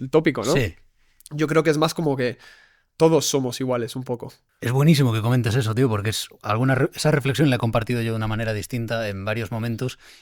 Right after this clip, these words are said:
Speaker 2: y creo que también, bueno, creo no, definitivamente es algo que la gente no quiere escuchar. Y, y me mola que lo comentes porque ya he visto muchas reflexiones tuyas que no se las escuchaba a mucha gente, al menos en España, y que yo o las he tratado o las he comentado. Y esta es una de ellas. Y de hecho, cuando estábamos hablando de otra cosa, yo te quería sacar el tema de las parejas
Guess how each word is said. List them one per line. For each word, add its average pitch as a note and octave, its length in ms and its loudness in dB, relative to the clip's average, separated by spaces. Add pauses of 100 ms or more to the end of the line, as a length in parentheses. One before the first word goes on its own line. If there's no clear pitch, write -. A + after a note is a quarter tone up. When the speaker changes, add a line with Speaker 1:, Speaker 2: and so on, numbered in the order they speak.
Speaker 2:
y B2+ 120 -2
creo D3+ 220 4
que D#3+ 80 4
también, C3+ 380 0
bueno, A#2+ 220 -2
creo A#2 240 0
no, A2+ 280 -2
definitivamente A2+ 520 -4
es - 40 -4
algo B2 160 -2
que B2+ 80 -6
la G#2+ 80 0
gente A2+ 220 -6
no A2+ 120 -4
quiere G#2+ 120 -6
escuchar. G2 420 -6
Y, G2+ 520 -2 (640)
y A#2+ 120 -4
me A#2 80 2
mola C#3+ 260 4
que D3+ 200 6
lo C3+ 180 2
comentes D3+ 420 2
porque B2+ 200 0
ya D#3 80 6
he - 20 6
visto F#3 200 4
muchas F3+ 220 6
reflexiones D3 460 2
tuyas E3+ 320 2
que G#2+ 260 -4
no C#3+ 140 0
se C3+ 80 -4
las C3 140 -2
escuchaba C3 380 -4
a F#2 40 -6
mucha A2 260 -6
gente, B2+ 220 -6
al G2 60 -2
menos G#2+ 180 -4
en A2+ 100 -4
España, B2 340 -2 (1120)
y A#2+ 80 -2
que B2+ 140 2
yo C3 160 4
o G2 160 -2
las G#2 340 4
he C#3+ 180 4
tratado E3+ 580 2
o A#2 160 0
las G#2 260 -2
he B2 80 -4
comentado. G2+ 640 -2
Y A#2 160 0
esta - 200 0
es - 100 -4
una B2 160 2
de G2 100 -2
ellas. F2+ 200 -8
Y A#2 60 -6
de B2 60 0
hecho, D#3 240 -2
cuando B2+ 160 -4
estábamos D#3 260 -2
hablando E3+ 240 2
de - 20 0
otra D#3 140 -2
cosa, F3+ 260 0
yo B2+ 120 -2
te A#2+ 80 -6
quería B2 200 -4
sacar A#2+ 220 -6
el A2+ 80 -6
tema A2 220 -4
de G#2 60 -6
las G#2 120 -6
parejas D3 460 -4